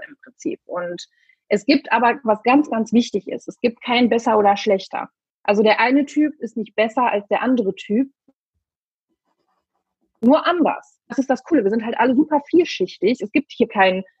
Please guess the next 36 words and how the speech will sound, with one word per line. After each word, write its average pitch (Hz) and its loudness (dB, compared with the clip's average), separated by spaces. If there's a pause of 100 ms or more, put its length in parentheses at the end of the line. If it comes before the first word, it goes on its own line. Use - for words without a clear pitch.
(240)
ähm, 190 0 (220)
jeder 240 4
muss 226 2
das 208 -4
Gleiche 220 0
machen 170 -10
im 165 -12
Human 156 -8
Design. 156 -8 (500)
So 220 4
wie 214 4
es 220 0
halt 214 2
oft 233 0
in 220 -2
der 208 2
Gesellschaft 220 -2
ist, - -4
ne? 196 -8
Wir 202 -4
sind 254 0
ja 226 0
alle 190 -2
sehr 185 -2
konditioniert 208 0 (100)
darauf, 190 2 (320)
dass 190 -6
jeder 214 0
gleich 196 -2
ticken 202 -12
soll, 185 0
jeder 196 0
soll 185 0
gleich 202 0 (120)
viel 214 -4
arbeiten, 208 -2